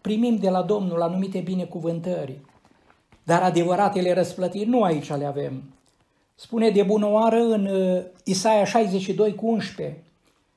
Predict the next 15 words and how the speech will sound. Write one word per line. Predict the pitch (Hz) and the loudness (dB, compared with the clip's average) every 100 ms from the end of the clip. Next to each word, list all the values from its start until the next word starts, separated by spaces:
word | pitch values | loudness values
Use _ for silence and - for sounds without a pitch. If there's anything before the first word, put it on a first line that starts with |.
| _ _ _ | _ _ _
„Iată | 160 214 247 226 | 0 2 4 2
ce | 226 | 0
vestește | 196 196 - 226 - 202 | 0 -2 0 -2 -2 -2
Domnul | 196 214 202 | 0 0 -2
până | 226 226 | -2 0
la | 202 196 | 0 0
marginile | 214 202 208 208 | -2 -2 -2 -2
pământului. | 202 208 226 233 180 165 139 | 0 0 0 0 0 -2 -4
Spuneți | - 247 240 220 - | -6 0 0 0 -4
fiicei | 214 - 180 | -6 -2 -4
Sionului, | - 180 165 147 147 156 | -4 -6 -4 -4 -4 0
iată | 220 233 | 0 4
Mântuitorul | 220 214 208 196 196 240 214 | 2 2 -2 -4 -2 0 0
tău | 196 196 | -2 -4
vine, | 165 180 180 226 254 | -2 -4 -4 -4 -6